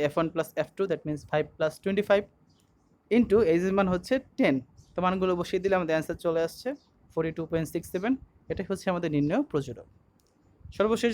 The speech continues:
দেখো এখানে একটি কাজ দেওয়া আছে, কাজ না, দেখি কিছু নোট আকারে দেওয়া আছে, খেয়াল করো। শ্রেণী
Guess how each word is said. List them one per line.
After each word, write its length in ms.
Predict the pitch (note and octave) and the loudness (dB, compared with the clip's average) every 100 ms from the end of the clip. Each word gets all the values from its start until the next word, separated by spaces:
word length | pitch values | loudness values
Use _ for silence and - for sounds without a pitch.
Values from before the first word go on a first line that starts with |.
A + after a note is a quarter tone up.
| G3 | 2
দেখো 140 | G3+ G#3 | 0 0
এখানে 180 | G3+ F#3+ | 0 -2
একটি 140 | F3 F3+ | -4 0
কাজ 120 | F3 F3 | 2 4
দেওয়া 160 | F3 E3 D#3 | 4 4 4
আছে, 160 | - C4 - - | -2 -12 -10 0
কাজ 120 | G3+ F3+ | 0 0
না, 60 | F3 C#4+ _ _ - _ - | -4 -6 _ _ -20 _ -6
দেখি 160 | D#3+ - - | -6 -6 -10
কিছু 180 | - F#3 F3 - _ _ _ | -4 -2 -2 -6 _ _ _
নোট 260 | F3 F3 F3+ | 0 2 4
আকারে 200 | F#3+ G3 D#3 | 8 8 8
দেওয়া 120 | C#3+ | 4
আছে, 100 | D3+ | 2
খেয়াল 140 | D#3+ D3+ | -2 -2
করো। 120 | D3 G3 _ _ _ _ _ _ | -2 -6 _ _ _ _ _ _
শ্রেণী 320 | - A#3 A#3+ | 2 6 6